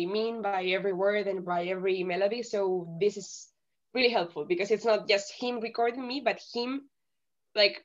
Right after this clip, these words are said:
producing other lines of instruments I have never imagined. Like, for instance, we're adding a banjo and, like, we're adding a, a lot of instruments that I did not picture before. And he's adding the drums, the, the bass, li-, like, the bass ba-, line, and also, like,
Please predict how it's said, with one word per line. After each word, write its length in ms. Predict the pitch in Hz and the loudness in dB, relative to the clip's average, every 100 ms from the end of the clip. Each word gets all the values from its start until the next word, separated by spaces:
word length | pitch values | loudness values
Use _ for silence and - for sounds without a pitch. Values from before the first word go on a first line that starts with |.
| - | 0
producing 640 | 240 233 247 240 240 233 | 2 4 0 0 -2 0
other 320 | 214 226 220 | 2 4 4
lines 320 | 202 202 214 | 2 2 0
of 80 | 208 214 | -4 -4
instruments 440 | 202 214 208 202 | -4 -4 -4 -4
I 60 | 190 | -2
have 200 | 190 185 | -2 -2
never 320 | 196 185 190 - _ - | -4 -4 -4 -8 _ -6
imagined. 500 | 202 185 180 233 240 | -2 0 0 -2 -2
Like, 180 | 190 - | -4 -4
for 120 | 208 | -4
instance, 280 | 214 226 220 | -2 0 0
we're 200 | 185 - | 0 0
adding 320 | 208 208 208 | 4 4 4
a 60 | 185 | 2
banjo 580 | 180 202 233 247 254 262 | 6 6 6 4 4 4
and, 340 | 202 185 180 - - - - - | 2 2 -2 -6 -20 -20 -18 2
like, 140 | 220 220 | 2 6
we're 160 | 269 262 | 6 8
adding 260 | 262 294 | 8 8
a, 40 | 269 | 8
a 320 | 220 214 220 | 8 10 10
lot 120 | 220 | 10
of 160 | 302 285 | 8 6
instruments 500 | 277 330 359 403 415 | 6 10 12 12 10
that 120 | 240 | 8
I 300 | 226 220 226 - _ _ _ | 10 8 6 -2 _ _ _
did 140 | 233 226 | -4 2
not 280 | 233 220 | 2 2
picture 320 | 220 220 311 277 | -2 -2 0 2
before. 380 | 294 294 294 480 - _ _ _ - _ _ - | 0 2 2 0 -2 _ _ _ -20 _ _ 2
And 320 | 220 214 208 | 4 4 2
he's 380 | 214 220 202 - | -4 -2 -2 0
adding 280 | 202 202 202 | 2 4 4
the 80 | 196 | 2
drums, 460 | 180 208 196 196 185 | 4 4 4 0 -4
the, 140 | 185 180 175 | -8 -8 -6
the 140 | 180 | -4
bass, 280 | 180 190 196 | 0 2 2
li-, 220 | 202 - | 0 -2
like, 300 | 196 185 175 185 | -2 -4 -4 -6
the 60 | |
bass 260 | 180 190 202 | -2 -2 2
ba-, 220 | 202 190 190 | 2 2 0
line, 540 | 185 190 190 196 196 | -2 0 0 0 -2
and 340 | - 190 185 | -6 -4 -4
also, 300 | 185 190 208 | -2 -4 -2
like, 240 | 190 185 | -2 -2